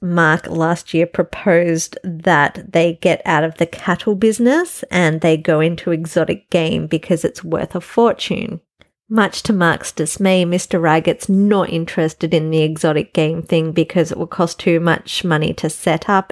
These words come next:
and that they really don't have that much money because the oil market's just as bad as the cattle market. Again, during this horseback ride around the ranch, the author goes into a lot of descriptive language. So another way,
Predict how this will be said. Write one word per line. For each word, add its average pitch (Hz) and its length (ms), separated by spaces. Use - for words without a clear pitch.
and 170 480
that 175 320
they 196 120
really 190 320
don't 196 300
have 196 300
that 190 200
much 190 300
money 208 320
because 170 580
the 170 240
oil 190 240
market's 180 580
just - 300
as 185 140
bad 214 260
as 208 160
the 220 100
cattle 247 360
market. 170 600
Again, 214 640
during 196 720
this 175 480
horseback - 640
ride 170 220
around 160 280
the 156 100
ranch, 156 380
the - 120
author 202 460
goes 175 380
into 180 340
a 175 80
lot 165 320
of 160 520
descriptive 170 600
language. 170 540
So 170 580
another 180 500
way, 165 520